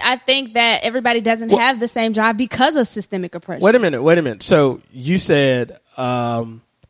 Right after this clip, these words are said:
Speaker 2: everybody doesn't have that in them. Then I said, you, it's drive. You agreed. And then you said it's systemic oppression.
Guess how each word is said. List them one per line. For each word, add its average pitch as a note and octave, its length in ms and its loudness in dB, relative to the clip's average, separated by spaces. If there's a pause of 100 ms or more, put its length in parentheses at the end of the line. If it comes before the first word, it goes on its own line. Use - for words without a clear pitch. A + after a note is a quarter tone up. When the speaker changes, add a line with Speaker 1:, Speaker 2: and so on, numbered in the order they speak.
(420)
Speaker 2:
everybody D#3 380 4
doesn't C3+ 180 -2
have C3+ 200 0
that A#2+ 160 -2
in E3+ 160 2
them. A2+ 260 -4
Then C3 160 -6
I C3 80 -2
said, A#2 540 -4
you, C3+ 140 -6 (100)
it's A#2+ 200 -2
drive. A#2+ 520 2
You A#2+ 160 0
agreed. B2+ 580 4 (340)
And C3+ 160 -4
then C#3+ 120 0
you C#3+ 100 0
said B2 240 2
it's A#2+ 120 -2
systemic A#2+ 440 -6
oppression. - 460 0